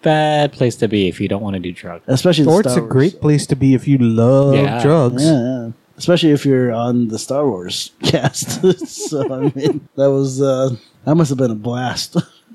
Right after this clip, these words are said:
Speaker 1: Yeah.
Speaker 2: I would have loved to be, I would have loved to be in Star Wars during the seventies. That must have been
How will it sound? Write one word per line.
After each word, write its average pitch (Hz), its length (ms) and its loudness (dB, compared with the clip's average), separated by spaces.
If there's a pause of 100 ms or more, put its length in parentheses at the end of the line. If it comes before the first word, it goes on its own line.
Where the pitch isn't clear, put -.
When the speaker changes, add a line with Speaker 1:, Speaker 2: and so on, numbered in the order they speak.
(180)
Speaker 1:
Yeah. 107 380 -6 (180)
Speaker 2:
I 123 60 -4
would 139 120 2
have 131 120 -2
loved 139 180 0
to 131 60 -8
be, 131 380 -4 (160)
I 131 60 -4
would 143 120 0
have 135 140 0
loved 143 160 0
to 127 60 -6
be 127 100 0
in 117 80 -4
Star 127 280 -4
Wars 120 200 -2
during 117 240 -6
the 110 80 -6
seventies. 113 480 -4
That 117 160 -4
must 117 200 -2
have - 100 -4
been 120 260 2